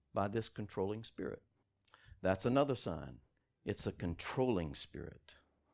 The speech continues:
She brings chaos. She'll bring confusion. She'll bring broken relationships. And then she brings destruction.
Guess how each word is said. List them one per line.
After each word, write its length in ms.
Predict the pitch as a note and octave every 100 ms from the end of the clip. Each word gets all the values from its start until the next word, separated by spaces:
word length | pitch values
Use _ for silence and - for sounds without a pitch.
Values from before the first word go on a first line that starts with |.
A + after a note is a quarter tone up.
| - - - _ _ _
She 220 | - -
brings 460 | G#2 G#2+ G#2 G2+ F#2
chaos. 840 | - - G#2 D#2+ D2+ - - - - - _ _
She'll 240 | - - G2+
bring 280 | F2+ G#2 G2+
confusion. 720 | E2+ - - A#2 G2 C2+ - - _ _ _
She'll 260 | - - G#2+
bring 320 | G2 G#2+ G2+
broken 360 | F2 A#2 A2+ F#2
relationships. 1200 | G2 F2+ F#2 G#2+ - C#2+ C#2+ - - - - - _ _ _ _
And 160 | - E2
then 120 | F2+
she 160 | - E2+
brings 340 | F2 F2 D2+
destruction. 640 | E2 - - F#2+ - -